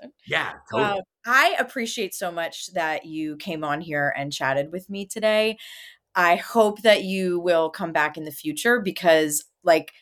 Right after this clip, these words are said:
Speaker 1: you talk about s-, you talk about things like this so directly and clearly, but also from just different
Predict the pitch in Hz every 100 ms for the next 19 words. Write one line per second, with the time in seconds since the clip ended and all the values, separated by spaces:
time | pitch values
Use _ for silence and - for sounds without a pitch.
0 | - - _ _ _ _ _ _ _ _
1 | _ _ - - 196 185 190 190 208 214
2 | 269 214 190 - - 220 220 285 349 370
3 | 554 370 - 269 240 233 196 190 196 185
4 | 180 - - 185 180 180 165 160 - 226
5 | 208 180 170 175 170 180 202 220 220 196
6 | 185 226 214 294 302 440 403 277 226 208
7 | 202 - - - _ 320 403 202 214 226
8 | 190 147 -